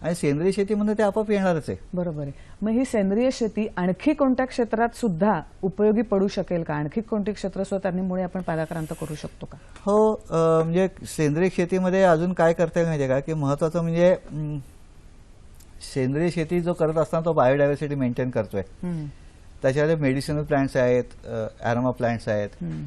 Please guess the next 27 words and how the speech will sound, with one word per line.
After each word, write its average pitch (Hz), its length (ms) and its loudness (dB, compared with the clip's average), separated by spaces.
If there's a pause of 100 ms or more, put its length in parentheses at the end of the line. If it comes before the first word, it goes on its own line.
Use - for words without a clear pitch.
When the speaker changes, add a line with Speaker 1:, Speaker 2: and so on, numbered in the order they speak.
(380)
Speaker 1:
जमिनीखाली 131 440 4
Speaker 2:
पर्यावरण 190 300 2
आहे. 175 100 -2
Speaker 1:
पर्यावरण 127 460 4
आहे, 117 200 2
Speaker 2:
पर्यटन 185 440 2
आहे. 156 100 -4
Speaker 1:
अ, 120 260 2
म्हणजे 131 180 0
आता 135 220 4
त्याच्यातनं 143 500 0
तो 160 60 4
अगदी 139 300 2
साधं 143 340 2 (480)
की 143 200 2
आपल्याला 143 340 4 (420)
हे 131 160 0
करता 120 280 0
येईल 104 120 0
की 117 80 -8
कार्बन 135 320 4
क्रेडिट 131 260 -2
करता 110 260 0
येईल 92 200 -2
Speaker 2:
हम्म. 147 400 -8 (680)
Speaker 1:
किंवा, 127 440 0
अ, 113 40 0